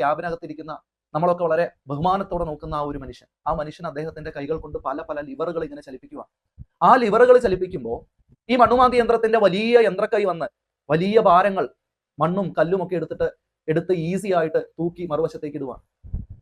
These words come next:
അപ്പൊ അദ്ദേഹത്തിന്റെ കൈകൾ കൊണ്ട് ഒരറ്റത്തിരുന്ന് അദ്ദേഹം ലിവറുകൾ ചലിപ്പിക്കുമ്പോൾ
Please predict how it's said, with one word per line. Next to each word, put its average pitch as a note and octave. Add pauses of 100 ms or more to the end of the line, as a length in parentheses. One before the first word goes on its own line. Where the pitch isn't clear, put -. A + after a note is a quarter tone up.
(120)
അപ്പൊ E3+
അദ്ദേഹത്തിന്റെ A3
കൈകൾ G#3
കൊണ്ട് F3 (680)
ഒരറ്റത്തിരുന്ന് A#3
അദ്ദേഹം G#3+
ലിവറുകൾ A3+ (100)
ചലിപ്പിക്കുമ്പോൾ E3